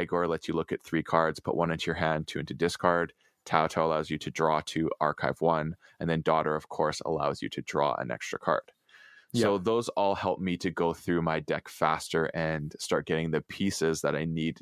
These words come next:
Speaker 1: to work. Um, next up in the, in the logos that I'm looking for is I have a Cutthroat Research,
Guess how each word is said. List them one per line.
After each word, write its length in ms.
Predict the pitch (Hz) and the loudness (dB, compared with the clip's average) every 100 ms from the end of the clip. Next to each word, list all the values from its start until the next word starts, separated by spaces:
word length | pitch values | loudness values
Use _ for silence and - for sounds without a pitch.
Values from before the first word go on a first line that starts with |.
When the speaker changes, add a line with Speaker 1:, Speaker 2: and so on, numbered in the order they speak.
| - | -6
Speaker 1:
to 140 | 80 | -4
work. 400 | 73 73 - - _ _ _ _ _ _ _ _ | 0 0 -2 -10 _ _ _ _ _ _ _ _
Um, 300 | 95 95 95 101 | 2 2 2 0
next 260 | 110 - | -2 0
up 120 | 110 - | -2 0
in 200 | 101 92 | 0 2
the, 400 | 90 87 85 - _ _ _ _ | 2 2 0 -2 _ _ _ _
in 240 | 98 92 80 | -4 -2 0
the 340 | 85 82 82 | 0 2 0
logos 400 | 76 87 82 85 | 0 0 0 -2
that 100 | - | 0
I'm 200 | 78 80 71 | -2 -2 -4
looking 260 | 78 85 | -4 -6
for 220 | - 85 | 0 0
is 80 | 82 - | 2 2
I 80 | |
have 140 | 87 85 | 0 2
a 80 | 85 | -2
Cutthroat 520 | - 104 - 98 67 | -2 -2 0 0 0
Research, 600 | 87 - 117 131 - | -2 0 -2 -2 -6